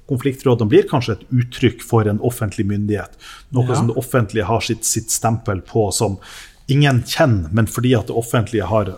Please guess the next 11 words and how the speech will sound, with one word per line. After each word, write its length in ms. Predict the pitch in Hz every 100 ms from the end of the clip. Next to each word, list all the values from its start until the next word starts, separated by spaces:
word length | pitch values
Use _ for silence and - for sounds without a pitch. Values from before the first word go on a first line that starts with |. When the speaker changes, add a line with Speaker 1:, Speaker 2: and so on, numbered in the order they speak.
| -
Speaker 1:
akseptert 680 | 110 - - - 147 -
det, 100 | 98
så 140 | - 113
har 120 | 190
man 140 | 139
kanskje 400 | - - 92 -
en 60 | 82
form 280 | - 92 92
respekt 500 | 90 85 - 87 -
der. 160 | 76 -
Speaker 2:
Ja, 480 | 160 151 165 170 180